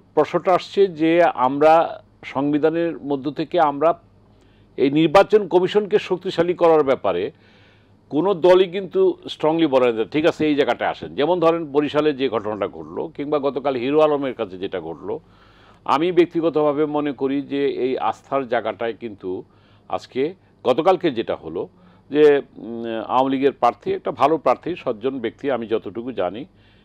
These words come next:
কিন্তু তার এগারো পয়েন্ট সামথিং কিছু ভোট পেয়েছেন, অর্থাৎ আওয়ামী লীগের লোকজনই ভোট দিতে যায়নি।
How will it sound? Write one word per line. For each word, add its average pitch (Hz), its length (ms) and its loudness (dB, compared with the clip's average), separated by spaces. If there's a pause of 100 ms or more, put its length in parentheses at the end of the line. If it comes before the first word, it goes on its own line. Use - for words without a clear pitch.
(120)
কিন্তু 175 260 0
তার 165 240 4
এগারো 165 360 4 (680)
পয়েন্ট 156 280 2
সামথিং 147 420 -4
কিছু 131 200 -6
ভোট 107 320 -2
পেয়েছেন, 120 380 -2
অর্থাৎ 151 340 -4
আওয়ামী 151 240 4
লীগের 151 200 0
লোকজনই 139 380 0
ভোট 113 220 -6
দিতে 92 200 -14
যায়নি। 135 300 -10